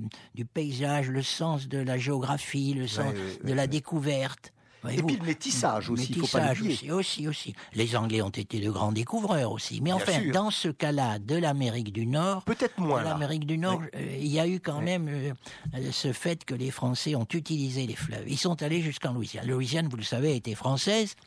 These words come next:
Speaker 2: Bien
Speaker 1: pendant
Speaker 2: sûr.
Speaker 1: longtemps. Elle l'était au début du Premier Empire. C'est Napoléon Ier qui a vendu la Louisiane aux Américains.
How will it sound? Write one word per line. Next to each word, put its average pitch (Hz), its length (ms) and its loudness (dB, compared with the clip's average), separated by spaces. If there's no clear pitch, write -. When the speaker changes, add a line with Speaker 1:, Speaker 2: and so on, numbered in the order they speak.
Speaker 2:
Bien - 120 -4
Speaker 1:
pendant - 100 2
Speaker 2:
sûr. - 80 4
Speaker 1:
longtemps. 226 380 2
Elle 131 200 0
l'était 135 240 0
au 123 100 2
début 120 240 0
du 113 80 0
Premier 110 320 0
Empire. 180 480 0
C'est - 140 0
Napoléon 117 420 0
Ier 165 180 2
qui 127 120 -4
a 113 40 0
vendu 117 380 2
la 123 140 2
Louisiane 151 560 2
aux 117 160 -2
Américains. 131 520 0